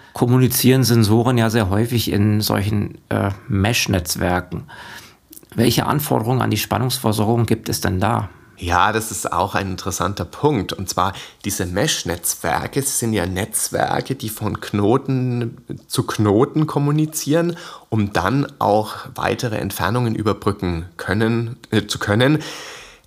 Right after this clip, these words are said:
Speaker 2: Ähm, das ist hilfreich, wenn man mit nur einer sehr kleinen Leistung senden kann oder Daten übertragen kann. Ähm, das kann, äh, ja, Gründe haben, was die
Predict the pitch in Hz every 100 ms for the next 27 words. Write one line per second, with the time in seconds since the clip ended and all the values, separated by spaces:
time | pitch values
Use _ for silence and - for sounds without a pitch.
0 | _ 107 107 113 110 - - _ _ _
1 | _ - 117 135 - - 120 131 - -
2 | - 202 233 220 220 - 95 101 127 160
3 | 156 151 156 160 160 - 127 127 135 -
4 | - - 131 156 151 - 117 117 - -
5 | 107 135 139 - 92 95 127 127 113 101
6 | 92 127 - 131 135 120 110 - - 101
7 | 107 107 - 87 90 92 85 92 117 104
8 | 98 - 90 - 90 - 85 95 _ -
9 | - - - - - - - 98 101 98
10 | 98 95 - 101 101 101 101 - - _
11 | _ - - - - - - - - 90
12 | 82 87 95 - 113 127 113 101 101 107
13 | 110 110 107 - - - - 98 92 -
14 | 95 87 95